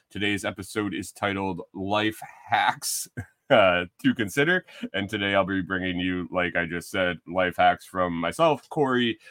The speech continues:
a few audience members have dropped some in, maybe some from the live chat, and then I have a big old list I was looking at yesterday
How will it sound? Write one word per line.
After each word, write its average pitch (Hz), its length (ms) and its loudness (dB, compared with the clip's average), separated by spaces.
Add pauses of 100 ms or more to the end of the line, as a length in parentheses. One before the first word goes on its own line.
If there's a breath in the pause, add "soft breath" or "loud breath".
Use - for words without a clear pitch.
(140 loud breath)
a 104 40 -8
few 139 200 2
audience 123 360 4
members 107 360 0
have 92 120 -8
dropped 107 260 2
some 98 240 -2
in, 95 440 -4 (140)
maybe 101 340 -2
some 98 320 -4
from 92 200 -6
the 82 40 -10
live 87 400 0
chat, 87 420 2
and 78 200 -8
then 80 240 0
I 78 240 0
have 87 220 2
a 76 60 -12
big 92 200 -6
old 76 240 -6
list 78 240 -8
I 82 60 0
was 76 180 -8
looking 80 180 -8
at 73 160 -2
yesterday 82 460 -2